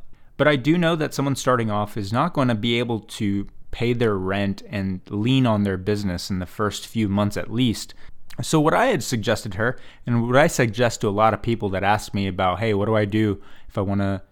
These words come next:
you know, go into business for myself?" I tell them that's fine. You can have a low dollar product, but you should spend eighty percent of your time trying to generate high ticket sales by offering as much value as you possibly can to a certain demographic.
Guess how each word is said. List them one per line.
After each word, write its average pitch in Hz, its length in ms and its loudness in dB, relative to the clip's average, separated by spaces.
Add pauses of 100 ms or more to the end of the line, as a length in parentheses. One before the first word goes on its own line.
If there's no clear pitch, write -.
(340)
you 110 100 -8
know, 95 80 -4
go 107 180 2
into 101 140 0
business 101 320 -2
for - 120 -8
myself?" - 360 -8 (340)
I 123 60 -2
tell 175 160 6
them 170 80 4
that's 160 200 2
fine. 98 320 0
You 127 140 -2
can 185 120 2
have 147 400 2
a 110 120 0
low 113 220 2
dollar 113 280 0
product, 107 500 2 (440)
but 120 300 2
you 120 80 -2
should 113 240 -2
spend 135 320 2
eighty 131 220 6
percent 147 320 2
of 135 100 -2
your 151 120 2
time 196 420 0 (380)
trying 117 420 4
to - 100 -4
generate 104 460 2
high 110 240 0
ticket - 380 -4
sales - 520 -6 (300)
by 98 180 4
offering 104 640 2
as 95 200 -4
much 110 400 2
value 110 520 4
as 98 160 2
you 107 80 -2
possibly 98 480 0
can 110 460 -2
to 98 340 -2
a 95 280 0
certain 98 400 -2
demographic. 90 560 -4